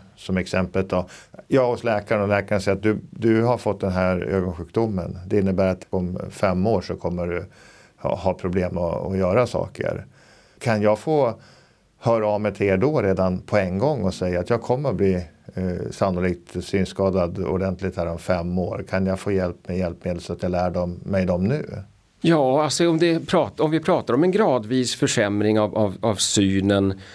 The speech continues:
Speaker 2: så, och, och du, du har kvar ditt arbete, så vi har ju ett proaktivt arbete. Alltså vi ska ju försöka förhindra sjukskrivning.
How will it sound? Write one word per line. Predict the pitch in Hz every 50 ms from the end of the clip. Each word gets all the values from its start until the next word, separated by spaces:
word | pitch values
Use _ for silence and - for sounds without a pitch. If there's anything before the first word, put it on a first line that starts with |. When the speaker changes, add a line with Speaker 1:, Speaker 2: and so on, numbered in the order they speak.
| - - - - _
Speaker 2:
så, | - - - - - 135 120 113
och, | 120 - 143 135 127 - 139 135
och | 123 113 113 - 92 - 113 110 - -
du, | - 127 139 139 131 -
du | 127 131
har | 123 117
kvar | 123 - - 113 110 151 190
ditt | 196 196 220
arbete, | 185 127 98 107 107 - 110
så | - - 143 120 - -
vi | 139 156
har | 139 110 107 -
ju | 180
ett | 185 -
proaktivt | - 208 160 131 110 - 104 92 - -
arbete. | 92 92 85 - 80 87 - - 78 - - -
Alltså | - - - - 147
vi | 143
ska | 143 143 - - 101 107
ju | 127 143
försöka | 143 190 - 190 175 165 165 147 143 - - - -
förhindra | - - 170 - - - 104 143 214 247 220 214 202 185 151 101 85
sjukskrivning. | - - - 90 78 - - - - 87 82 - - 50 - - 101